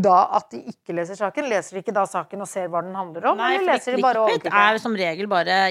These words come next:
Speaker 2: "Se her, gå inn på den saken", og så går folk inn i saken, og så leser de ikke lenger ned. Ikke sant? Og det
Speaker 1: Å,
Speaker 2: så
Speaker 1: ja.
Speaker 2: det er så jævlig jævlig. På lørdag natt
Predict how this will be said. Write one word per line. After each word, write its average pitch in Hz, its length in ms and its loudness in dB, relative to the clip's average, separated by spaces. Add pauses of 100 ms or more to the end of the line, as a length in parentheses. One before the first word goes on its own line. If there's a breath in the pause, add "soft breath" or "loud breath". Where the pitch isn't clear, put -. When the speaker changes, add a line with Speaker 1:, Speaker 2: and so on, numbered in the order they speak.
(160)
Speaker 2:
"Se - 140 -2
her, 285 260 2
gå 262 140 -2
inn 196 80 -6
på 226 80 -4
den 202 100 -4
saken", 247 400 -4
og 208 80 -2
så 226 80 -6
går 190 160 -4
folk 175 240 -6
inn 170 80 -8
i 170 80 -10
saken, 190 300 -4
og 170 80 -6
så 190 80 -4
leser 139 260 -8
de 156 80 -8
ikke 175 140 -8
lenger 147 240 -8
ned. 165 240 -6 (500)
Ikke 180 220 -10
sant? 220 360 -2 (540)
Og - 60 -16
det 165 80 -8
Speaker 1:
Å, - 20 -8
Speaker 2:
så 185 80 -6
Speaker 1:
ja. 160 60 -4
Speaker 2:
det 147 80 0
er - 80 -10
så 160 80 -4
jævlig 143 240 -4
jævlig. - 160 -20 (840)
På 403 140 4
lørdag 233 720 6
natt - 480 -4